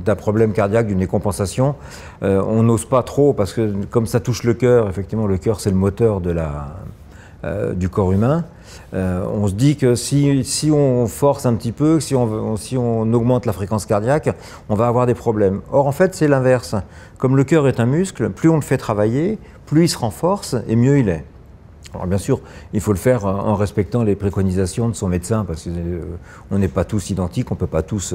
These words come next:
partir, euh, dans les tours comme ça. Mais, euh, on se rend compte que si on fait une activité physique régulière,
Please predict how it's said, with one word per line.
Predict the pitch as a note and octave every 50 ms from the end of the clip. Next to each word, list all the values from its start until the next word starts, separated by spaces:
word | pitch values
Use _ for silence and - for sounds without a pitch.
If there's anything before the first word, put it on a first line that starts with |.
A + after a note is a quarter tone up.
| D#2+ D2
partir, | - E2 - - - G#2 G#2 F2 E2
euh, | D2+ D2+ D2+ D2 C#2+ C#2 C#2+
dans | E2+ E2+
les | F2 E2+
tours | E2 - G#2 G2 - -
comme | E2 D#2
ça. | D#2 - B2 D3 E3 - - - - - - - - - - - - - -
Mais, | - F#2+ G#2 A2 A2+ A2+ A2
euh, | G2+ F#2+ F#2+ F2+ F2+ F#2 F#2+ G2+ -
on | A2+ A#2+
se | G2+ -
rend | C#3 C3
compte | - D3 D3+ C3+
que | - C3
si | G#2+ - - - E3+
on | E3 D#3+ D3 C#3+ C3+ B2+ A#2+
fait | - - D#3
une | C#3+
activité | C3+ C3 - - B2+ B2+ A2 - B2
physique | - - B2+ B2 A2+ A2 C3 B2+ - - - B2
régulière, | G#2 F#2+ C3 B2 A#2+ C3+ A#2 A2+ G#2+ G2+ F#2 F2 E2 - -